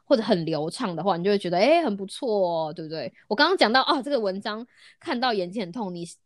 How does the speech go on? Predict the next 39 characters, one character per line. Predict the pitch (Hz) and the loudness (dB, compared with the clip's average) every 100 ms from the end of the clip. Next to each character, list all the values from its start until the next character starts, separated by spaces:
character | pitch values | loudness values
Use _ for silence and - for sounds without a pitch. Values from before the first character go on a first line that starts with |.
| _ | _
各 | - 285 | 2 4
位 | 262 | 4
听 | 269 240 | 0 -8
众 | 247 220 | -8 -8
是 | 254 | -10
不 | |
是 | |
心 | 240 240 | -10 -8
里 | 226 175 | -8 -8
浮 | - 185 | -8 -8
现 | - 214 | -2 0
一 | 190 | 0
个， | 180 156 147 262 320 | 0 0 0 0 2
<laughs> | 381 370 | 4 4
某 | 233 208 | 4 4
一 | |
个 | 233 254 | 4 4
人， | 202 175 160 - - - | 4 0 0 -2 -2 -4
可 | - | -4
能 | 233 | -2
在 | 269 208 | 0 -2
你 | |
家 | 208 226 | 0 -2
族 | 233 208 | 0 0
群 | - 202 202 | 0 -2 -4
组， | 247 202 160 | -8 -10 -6
有 | 170 | -4
没 | 202 | -2
有？ | 196 | -2
答-， | 185 202 240 254 | 0 0 0 0
没 | 262 302 | 0 2
错， | 427 349 | 4 4
你 | 226 285 | 4 -2
想 | 226 | -4
的 | 190 | -6
就 | |
是 | 233 233 | -8 -6
对 | 240 190 | -4 -4
的， | 165 131 | -6 -14